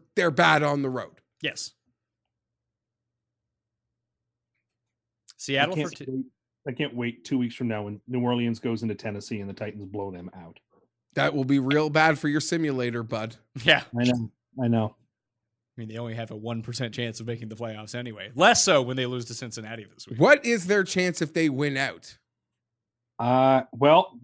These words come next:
Speaker 3: not
Speaker 1: 'Cause I
Speaker 3: too
Speaker 1: was informed today the Chargers, if they won out, would have a twenty-four percent chance. I still roll my eyes.
Speaker 3: I, I think the Jets are lower because of the lack of A F C wins. I think it's probably closer to, like, ten percent if they win out.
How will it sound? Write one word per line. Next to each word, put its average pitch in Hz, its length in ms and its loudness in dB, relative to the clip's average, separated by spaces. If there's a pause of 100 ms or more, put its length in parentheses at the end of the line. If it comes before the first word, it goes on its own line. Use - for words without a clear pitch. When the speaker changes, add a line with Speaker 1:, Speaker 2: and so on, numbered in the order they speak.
Speaker 3:
not 147 200 6
Speaker 1:
'Cause 190 120 10
I 254 120 12
Speaker 3:
too 320 60 10
Speaker 1:
was 302 120 8
informed 262 400 6
today 233 280 6
the 180 100 2
Chargers, 196 500 2
if 240 160 0
they 285 140 0
won 247 360 -2
out, 208 420 2
would 185 180 2
have 175 240 2
a 170 100 4
twenty-four 175 560 -2
percent 147 400 -4
chance. - 520 -10 (180)
I 175 80 2
still 175 260 0
roll 143 200 2
my 123 220 -2
eyes. - 360 -14 (420)
Speaker 3:
I, 139 180 2
I - 20 6
think 165 160 4
the 147 80 -4
Jets 139 280 4
are 127 60 4
lower 120 320 4
because 110 340 -2
of 104 120 -4 (140)
the 107 120 -4
lack 117 340 2
of 113 100 -2
A 110 140 4
F 104 100 -4
C 110 200 -4
wins. 92 280 -10
I 104 40 -8
think 117 100 2
it's 113 100 -2
probably 104 240 -2
closer 104 260 -6
to, 104 80 -8
like, 95 160 -10
ten 98 240 -10
percent 95 320 -18
if - 60 -20
they 87 100 -20
win 85 140 -20
out. 80 80 -20